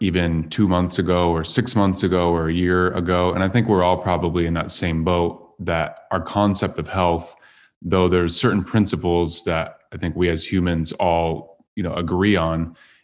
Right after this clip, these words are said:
it varies from person to person. Uh, but for me, in my perspective, health, it encompasses, first and foremost, balance. So, you know, work-life balance.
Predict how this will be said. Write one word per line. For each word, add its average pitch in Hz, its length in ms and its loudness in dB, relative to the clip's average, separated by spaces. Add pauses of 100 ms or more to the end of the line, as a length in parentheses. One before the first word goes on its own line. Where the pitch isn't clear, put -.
(140)
it 92 220 -2
varies 95 440 2
from 82 140 -6
person 82 300 -4
to 76 60 -8
person. 78 540 -8 (460)
Uh, 82 240 0
but 82 260 -4
for 98 140 -4
me, 98 240 4
in 92 80 2
my 87 160 0
perspective, 80 560 -8
health, 101 480 -2 (800)
it 90 480 0 (180)
encompasses, 92 1040 0 (380)
first 107 260 0
and 87 120 0
foremost, 87 420 -2
balance. 78 640 -4
So, 80 640 -4
you 92 100 -4
know, 80 140 -2
work-life 85 1000 -2
balance. 73 640 -6